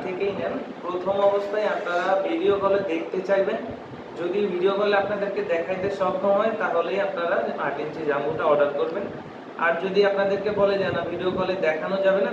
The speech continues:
তাহলে বুঝবেন আপনাদেরকে এই প্রোডাক্টটা ধরাই দিবে। তো যারা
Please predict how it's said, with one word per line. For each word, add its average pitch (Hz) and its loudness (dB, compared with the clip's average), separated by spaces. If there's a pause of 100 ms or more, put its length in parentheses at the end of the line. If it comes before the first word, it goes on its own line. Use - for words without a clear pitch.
তাহলে 190 2
বুঝবেন 196 0
আপনাদেরকে - -2 (580)
এই 185 4
প্রোডাক্টটা 180 -2
ধরাই 156 2
দিবে। 139 -6 (460)
তো 190 -4
যারা 185 2